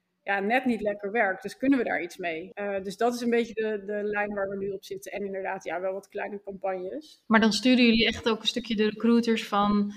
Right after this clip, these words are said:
Speaker 2: eh, hè, deze functietitel heeft gewoon minder kliks bijvoorbeeld dan een andere vacatures of laat dit zien.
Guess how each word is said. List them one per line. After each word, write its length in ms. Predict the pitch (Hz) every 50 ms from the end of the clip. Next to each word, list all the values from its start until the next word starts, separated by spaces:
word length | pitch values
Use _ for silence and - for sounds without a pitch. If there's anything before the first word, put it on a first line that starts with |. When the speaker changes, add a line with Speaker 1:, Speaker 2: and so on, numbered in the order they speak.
| - - - _ _ _ _
Speaker 2:
eh, 1080 | - 196 214 202 196 196 196 196 196 196 196 196 190 185 185 175 113 123 - 135 127 -
hè, 280 | - - 185 202 208 202
deze 680 | 196 202 202 208 202 202 202 196 190 190 190 190 185 185
functietitel 840 | - 226 214 208 - - 202 - 214 208 208 208 196 196 190 - -
heeft 280 | 170 190 196 202 202 -
gewoon 300 | - 202 190 185 185 190
minder 380 | 196 196 196 196 185 190 185 185
kliks 380 | - - 202 190 - - - -
bijvoorbeeld 460 | - 190 - 190 185 180 180 185 175
dan 160 | 175 185 185
een 100 | 185 185
andere 280 | 170 180 180 185 180 180
vacatures 720 | - - 190 185 _ _ - 202 190 185 180 180 180 180
of 100 | 180 175
laat 280 | 180 180 170 175 175 175
dit 160 | - - -
zien. 320 | - 180 165 156 160 170